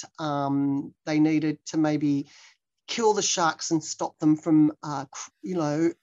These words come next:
uh, establishing a territory, right? So another fallacy that gets put out there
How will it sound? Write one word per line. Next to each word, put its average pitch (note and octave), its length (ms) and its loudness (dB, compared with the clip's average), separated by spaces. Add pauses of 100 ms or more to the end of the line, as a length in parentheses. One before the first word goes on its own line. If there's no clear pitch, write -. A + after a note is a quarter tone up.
(100)
uh, C#3+ 300 -2 (180)
establishing E3 720 -4
a D#3 80 -4 (300)
territory, F3+ 800 -10 (440)
right? G3+ 480 -4 (220)
So G3+ 120 -2
another G3+ 220 2
fallacy E3 600 -2
that D#3+ 140 -8
gets - 320 -16
put - 220 -10
out D#3 300 -2
there D#3 260 0